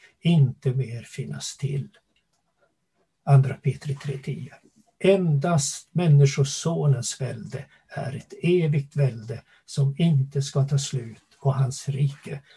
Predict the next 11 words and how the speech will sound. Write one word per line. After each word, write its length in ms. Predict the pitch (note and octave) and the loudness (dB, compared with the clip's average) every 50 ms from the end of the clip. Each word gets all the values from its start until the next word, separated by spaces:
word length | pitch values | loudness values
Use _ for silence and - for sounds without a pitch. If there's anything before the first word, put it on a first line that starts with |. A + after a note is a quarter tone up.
| _ _ | _ _
ska 520 | - - - - - C#3 - - - - - _ _ _ _ | -12 -10 -10 -8 -8 -8 -8 -8 -10 -12 -16 _ _ _ _
inte, 640 | - D3 C#3 - - - - _ _ C#3 C#3 C#3 - _ _ _ _ _ _ _ _ _ _ _ _ _ _ _ - - | 2 4 4 4 2 -4 -14 _ _ -12 -10 -10 -12 _ _ _ _ _ _ _ _ _ _ _ _ _ _ _ -14 -10
eh, 260 | C#3 D3 C#3+ - - - - _ _ | -8 -6 -6 -8 -10 -14 -20 _ _
förstöras. 880 | _ - C#3 C#3 - - - D#3+ - D#3 C#3 C#3 C3+ - - - - - - _ _ _ _ _ _ _ _ _ _ _ _ _ _ _ - - - _ _ _ _ | _ -12 -10 -10 -10 -8 -4 -2 0 2 2 2 2 0 -4 -6 -8 -12 -16 _ _ _ _ _ _ _ _ _ _ _ _ _ _ _ -18 -18 -18 _ _ _ _
Ja, 120 | - C#3+ C#3 | 4 6 6
helt 300 | C#3 - D#3 C#3 C#3 - | 6 6 4 2 2 2
kort 300 | - C3+ C#3 C#3 - - | 2 2 2 2 0 -2
också 360 | C#3 - - - - C#3+ C3+ | -6 -4 -6 -4 -2 -2 -2
bara 360 | C3+ C3+ C#3 C#3 B2+ C3 C3+ | 0 2 2 2 2 2 2
om 280 | C#3 C3 B2 B2+ C3+ B2 | 2 2 2 0 -2 -2
ett, 140 | B2+ - | -4 -8